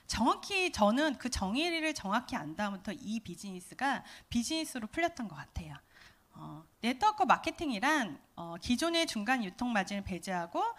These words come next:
유통 마진을 줄이고 관리비, 광고비, 샘플비를 싼 값으로 소비자에게 직접 제공하고 회사의 수입의 일부분은 소비자에게 환원하는 시스템입니다.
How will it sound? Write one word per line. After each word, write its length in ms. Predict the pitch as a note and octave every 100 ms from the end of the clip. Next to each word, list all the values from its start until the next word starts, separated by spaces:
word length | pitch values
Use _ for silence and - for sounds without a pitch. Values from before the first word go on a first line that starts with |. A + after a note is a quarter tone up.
| - -
유통 320 | A3 - F#4 D#4+
마진을 420 | F3+ A3 A#3 A#3
줄이고 640 | - F3 E3+ A3+ A3 E3+
관리비, 420 | - F#3+ G3+ A3+
광고비, 600 | A#3 E3 E3 E3+ D4+ G#4
샘플비를 880 | F#4 F#4+ F#4 F#4+ D#4 D4 C4+ E4+ C#4 - - -
싼 340 | - G4 G#4
값으로 560 | - F#3 - F#3 A#3 A3
소비자에게 600 | G4+ G#4+ G#4+ G4+ F4+ D#4
직접 380 | - - B3
제공하고 640 | - - F#3+ G3+ F3 - F#4+ B4 - - -
회사의 520 | G#4 G#4 G#4 G4 F#4+ F#4
수입의 840 | - G4 F#4+ F4+ E4 - F4+ C#4+
일부분은 600 | F3+ G3 F#3 F#3+ B3+ F4+
소비자에게 840 | - G#4 G#4 G4 E4+ D4+ C4 F4 F#4
환원하는 600 | F#4+ F#4+ F#4 E4+ C#4+ D4+
시스템입니다. 880 | F#4+ G#4 - E4 D#3+ D3+ C#3+ C#3+